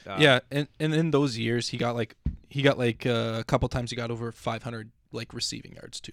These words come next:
Speaker 2: So
Speaker 1: Yeah.
Speaker 2: that's, like, a good for a receiver,
Speaker 1: For that
Speaker 2: so.
Speaker 1: time as well, correct? Like, that wasn't
Speaker 2: Yeah.
Speaker 1: a big, like, receiving back
Speaker 2: That's ground
Speaker 1: type time.
Speaker 2: pound
Speaker 1: Yeah.
Speaker 2: time.
Speaker 1: Yeah.
Speaker 2: Yeah.
Speaker 1: No, so, yeah, you're right. No, I agree with that. What about you, Aiden? Who's your guy?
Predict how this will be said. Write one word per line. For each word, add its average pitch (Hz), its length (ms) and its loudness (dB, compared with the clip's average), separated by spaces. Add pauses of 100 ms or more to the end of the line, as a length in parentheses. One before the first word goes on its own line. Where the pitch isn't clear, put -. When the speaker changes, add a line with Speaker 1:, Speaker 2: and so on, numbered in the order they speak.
Speaker 2:
So - 220 -12
Speaker 1:
Yeah. - 60 -18 (120)
Speaker 2:
that's, 131 240 0
like, 117 200 -4 (380)
a 123 100 0
good 113 300 -8
for 117 180 -8
a 110 40 -10
receiver, 110 580 -10
Speaker 1:
For 156 120 0
that 233 180 4
Speaker 2:
so. - 60 -8
Speaker 1:
time 117 280 0
as 95 120 -10
well, 101 280 -4
correct? - 360 -8
Like, 104 120 -6
that 113 140 -4
wasn't 120 200 -2
Speaker 2:
Yeah. 107 40 -4
Speaker 1:
a 107 40 -8
big, 107 180 0
like, 104 140 -4
receiving 101 380 -10
back 95 360 -10
Speaker 2:
That's 120 180 -4
ground 110 240 -8
Speaker 1:
type 101 160 -10
time. 92 280 -10
Speaker 2:
pound - 120 -12
Speaker 1:
Yeah. 92 100 -14
Speaker 2:
time. 113 320 -12
Speaker 1:
Yeah. 95 240 -6
Speaker 2:
Yeah. 113 160 -2 (320)
Speaker 1:
No, 107 160 -2
so, 98 200 -4 (120)
yeah, 104 140 -2
you're 95 160 -2
right. 104 240 -4 (140)
No, 98 200 -10
I 98 80 -10
agree 98 140 -6
with 95 100 -6
that. 101 160 -6 (380)
What 120 60 -6
about 117 120 0
you, 113 140 -2
Aiden? 107 200 -4 (100)
Who's 110 100 -12
your 110 80 -8
guy? 110 160 -6